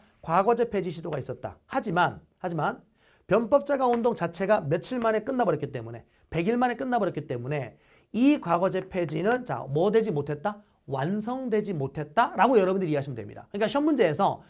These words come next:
변법 자각 운동을 설명하면서 분명히 이 표현을 써요. 과거제 폐지라는 표현을 씁니다. 그러면 우리끼리는 어떻게 이해하시냐면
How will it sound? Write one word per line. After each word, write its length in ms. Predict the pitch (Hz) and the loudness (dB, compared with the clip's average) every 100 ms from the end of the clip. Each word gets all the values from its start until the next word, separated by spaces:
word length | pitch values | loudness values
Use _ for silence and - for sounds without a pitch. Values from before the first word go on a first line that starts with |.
| _ _ | _ _
변법 340 | - 233 277 302 | 0 2 4 4
자각 260 | 285 269 | 4 4
운동을 300 | 254 226 247 | 2 2 0
설명하면서 800 | 233 254 233 214 208 208 269 - - _ _ _ | 0 -2 0 0 0 2 2 2 -4 _ _ _
분명히 380 | - 214 226 240 | -4 0 2 2
이 80 | 190 | 0
표현을 260 | - 262 196 | 0 -2 -2
써요. 300 | - 165 - _ | -2 -4 -6 _
과거제 460 | - 135 135 143 214 | -10 -6 -4 -2 -4
폐지라는 640 | 220 226 226 233 - 156 170 | 0 -2 0 -6 -2 -2 0
표현을 220 | 214 - | -2 -2
씁니다. 480 | 285 262 185 233 277 _ _ | -2 0 2 0 -2 _ _
그러면 320 | 175 185 240 | 0 2 0
우리끼리는 640 | 175 214 - 165 165 156 101 - - | 0 -2 -2 -2 0 0 -2 -14 -8
어떻게 420 | 156 160 254 269 | -6 -4 -2 -2
이해하시냐면 880 | - 160 160 143 147 131 151 147 | 0 0 -2 -2 -6 -4 0 0